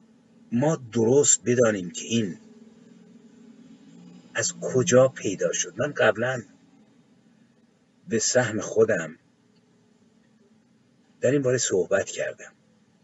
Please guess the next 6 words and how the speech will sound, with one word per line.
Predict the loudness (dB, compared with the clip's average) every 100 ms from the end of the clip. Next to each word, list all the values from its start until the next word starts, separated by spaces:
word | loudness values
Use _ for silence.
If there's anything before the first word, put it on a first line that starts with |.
| _ _ _ _ _ _ _ _ _ _ _ _ _
در | -4 -2 -4 -10 _ _ _ _ _
سلسله | -2 0 0 -4
گفتارهای | -6 -8 -4 -4
تاریخ | -4 -4 -4 -6
ایران، | -8 -10 -14 -20 _ _ _ _ _ _ _ _ _ _ _ _ _ _ _ _ _ _ _ _ 0
عزیزانی | 2 4 4 4 2 0